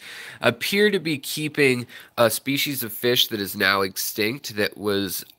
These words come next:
worshipped by them as a holy fish, uh, also eaten during certain, uh, Zoroastrian religious things,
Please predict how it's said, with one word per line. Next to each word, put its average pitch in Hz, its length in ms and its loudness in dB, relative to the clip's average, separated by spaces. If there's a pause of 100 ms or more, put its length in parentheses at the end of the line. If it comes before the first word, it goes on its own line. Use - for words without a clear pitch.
(160)
worshipped 117 580 2
by 117 180 6
them 110 500 0
as 107 240 -2
a 95 160 0
holy 110 520 0
fish, 110 560 0
uh, 98 180 -8
also 120 480 4
eaten 117 380 -4
during 98 580 4 (400)
certain, 107 960 2
uh, 92 340 4
Zoroastrian 101 1300 2 (340)
religious 104 600 2
things, 107 680 2